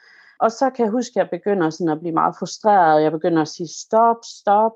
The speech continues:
og sådan noget. Og så siger den jo, "Stop," og så griner de helt vildt højt. Og jeg føler bare, jeg kan huske, at jeg bare har den der følelse af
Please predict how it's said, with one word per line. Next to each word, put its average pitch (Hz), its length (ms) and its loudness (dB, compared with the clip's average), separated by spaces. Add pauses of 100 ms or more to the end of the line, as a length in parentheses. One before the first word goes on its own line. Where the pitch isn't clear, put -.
og 175 120 -4
sådan 170 100 -8
noget. 165 120 -2
Og 165 60 -6
så 208 100 -4
siger 175 280 0
den 208 180 -2
jo, 170 220 -4
"Stop," 165 460 0 (100)
og - 280 0 (240)
så 240 180 0
griner 214 380 0
de 156 140 -8
helt 165 340 -4
vildt 160 200 0
højt. 160 400 2
Og - 260 2 (320)
jeg 226 180 -2
føler 226 240 2
bare, 190 440 0 (480)
jeg 208 80 -2
kan 214 100 -4
huske, 254 180 -4
at - 40 -12
jeg 208 80 0
bare 202 140 0
har 220 140 -2
den 202 140 -2
der 190 60 2 (100)
følelse 226 340 -2
af 160 200 0